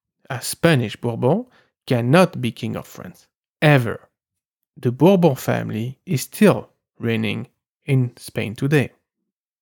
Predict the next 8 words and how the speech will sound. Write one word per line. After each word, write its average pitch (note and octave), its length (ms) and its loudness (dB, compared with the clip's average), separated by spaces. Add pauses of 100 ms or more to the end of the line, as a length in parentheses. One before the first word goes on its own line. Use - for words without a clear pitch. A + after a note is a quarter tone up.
(600)
But C#3 180 2
France G#3 580 2
is D3 260 4
on C3 220 2
the A#2 200 -4
edge A#2+ 340 -2 (220)
of A#2+ 300 -4
economical C3+ 920 2